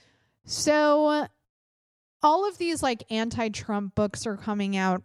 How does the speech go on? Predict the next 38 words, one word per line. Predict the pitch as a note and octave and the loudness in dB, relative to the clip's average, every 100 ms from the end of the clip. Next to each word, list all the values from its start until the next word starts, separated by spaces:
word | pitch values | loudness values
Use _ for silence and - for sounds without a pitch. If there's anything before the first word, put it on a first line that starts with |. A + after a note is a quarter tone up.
| _ - | _ -8
right | F#3+ F#3 F#3+ | -4 -2 -2
now. | F#3+ F3 F3 F3 F3 F3 - - | -2 0 0 0 0 -2 -4 -6
Uh, | F3 E3+ | -6 -4
some | - B3+ A#3+ | -6 -4 -2
of | A#3 | -2
them | A3+ G#3 | -2 -2
written | G#3 G3 | -4 -2
by | F#3+ | -2
people | F3+ G#3+ - G3 | -2 -4 -4 -2
who | G3 | -2
used | F#3+ F3+ - | -2 -4 -4
to | G3 F3+ F3 | -2 -2 -2
be | F3 | -4
very | F3 D#3+ G3 E4+ D4+ A3 F#3 | -4 0 2 4 4 2 0
cozy | - A3 G#3 F#3 | -2 0 0 -2
with | F3 F3 | -4 -4
the | F#3 | -4
administration. | F#3 F3 F3+ - C#4 C4 B3+ | -4 -4 -4 -4 -4 -6 -6
Michael | F#3+ E3+ F3 | -4 -2 -6
Cohen, | - C4 B3 | -4 -2 0
obviously. | A#3 A#3 A3+ A3 A3+ G#3+ G#3 G#3 - - - _ _ | 0 0 -2 -2 0 0 2 0 -2 -12 -20 _ _
Melania's | G#3 G3+ G3+ G3+ G3+ G3+ G3 F#3+ | -2 0 2 0 0 0 0 -4
dumb | - F#3+ F#3 F#3 | -4 -4 -2 -4
friend | - F#3+ F3+ F#3+ | -2 0 0 0
has | F#3+ F3+ | 0 0
one | G3+ G3 | -2 -4
coming | - G3+ G3 | -4 -4 -2
out. | F#3+ F#3 G#3+ | 0 0 0
And | C#4+ | -2
it's | D4 | 0
like, | E4 D#4 | -2 0
"Listen, | D4 A3 E3+ | -2 -2 -2
you're | G3 C4+ | 2 4
all | D4+ | 4
a | |
bunch | C#4 C4 - | 2 -2 -4
of | |
collaborators. | - G#3 G3+ F#3+ G3+ - B3+ G#3 - - | -4 -2 0 0 0 0 -2 -2 -2 -6